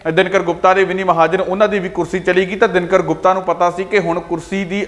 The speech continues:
ਅੱਖ, ਅ, ਜਿਹੜੀ ਮੇਰੀ ਕੁਰਸੀ ਦੇ ਉੱਪਰ ਵੀ ਹੈ ਤੇ ਮੇਰੀ ਕੁਰਸੀ ਵੀ ਕਦੋਂ ਵੀ ਜਾ ਸਕਦੀ ਹੈ। ਤਾਂ ਕਿਹਾ ਜਾ ਰਿਹਾ ਸੀ ਕਿ ਦਿਨਕਰ ਗੁਪਤਾ ਇੱਕ ਮਹੀਨੇ ਦੀ ਛੁੱਟੀ ਮੰਗ ਰਹੇ ਨੇ ਤੇ ਨਾਲ ਹੀ ਨਾਲ ਇਹ ਵੀ ਗੱਲ ਕਹਿ ਰਹੇ ਨੇ ਕਿ ਉਹਨਾਂ ਨੂੰ ਕੇਂਦਰ ਦੀ ਡੈਪੂਟੇਸ਼ਨ ਤੇ ਭੇਜਿਆ ਜਾਵੇ। ਤਾਂ ਹੁਣ ਆਖਿਰਕਾਰ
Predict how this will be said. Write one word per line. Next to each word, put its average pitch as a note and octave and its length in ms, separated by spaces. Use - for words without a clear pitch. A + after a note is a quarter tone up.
ਅੱਖ, D#3+ 220
ਅ, F#3+ 720
ਜਿਹੜੀ F#3 200
ਮੇਰੀ F3+ 260
ਕੁਰਸੀ G3+ 300
ਦੇ F#3+ 100
ਉੱਪਰ F#3+ 220
ਵੀ G3 120
ਹੈ G3 40
ਤੇ G3+ 120
ਮੇਰੀ F3+ 240
ਕੁਰਸੀ F#3 340
ਵੀ F#3 140
ਕਦੋਂ G#3+ 300
ਵੀ G3 120
ਜਾ E3 180
ਸਕਦੀ F3+ 340
ਹੈ। G3 60
ਤਾਂ G3 160
ਕਿਹਾ F#3+ 240
ਜਾ F#3 200
ਰਿਹਾ E3+ 140
ਸੀ G#3 300
ਕਿ G3 100
ਦਿਨਕਰ F#3+ 320
ਗੁਪਤਾ F3+ 600
ਇੱਕ F#3+ 180
ਮਹੀਨੇ F#3 340
ਦੀ F#3+ 120
ਛੁੱਟੀ F#3+ 320
ਮੰਗ F#3 220
ਰਹੇ F3+ 240
ਨੇ G3+ 160
ਤੇ G#3+ 160
ਨਾਲ F3+ 260
ਹੀ F#3+ 40
ਨਾਲ F#3 180
ਇਹ F#3 140
ਵੀ G#3 100
ਗੱਲ F#3 160
ਕਹਿ F3+ 200
ਰਹੇ F#3+ 100
ਨੇ G3 120
ਕਿ G3+ 140
ਉਹਨਾਂ F#3 240
ਨੂੰ G3 100
ਕੇਂਦਰ F#3+ 440
ਦੀ F3 420
ਡੈਪੂਟੇਸ਼ਨ F#3 720
ਤੇ G3 160
ਭੇਜਿਆ F3+ 380
ਜਾਵੇ। F3 380
ਤਾਂ F#3+ 120
ਹੁਣ G#3 220
ਆਖਿਰਕਾਰ G3 680